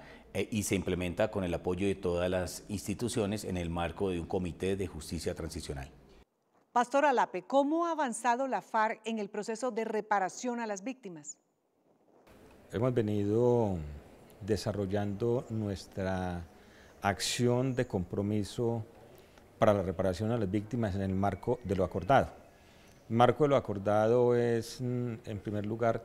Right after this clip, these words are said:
Speaker 3: todas las acciones dirigidas a la implementación del acuerdo y al cumplimiento estricto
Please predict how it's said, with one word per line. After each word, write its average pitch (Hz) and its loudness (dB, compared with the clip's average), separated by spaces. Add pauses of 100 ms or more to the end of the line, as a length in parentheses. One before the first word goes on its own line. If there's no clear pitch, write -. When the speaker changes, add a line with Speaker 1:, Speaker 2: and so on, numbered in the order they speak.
(100)
Speaker 3:
todas 127 4 (460)
las 113 4
acciones 110 -4
dirigidas 104 0
a - 0
la 95 0
implementación 90 -4
del 107 2
acuerdo 98 -2
y 104 2
al 92 -2
cumplimiento 95 -2
estricto 101 -2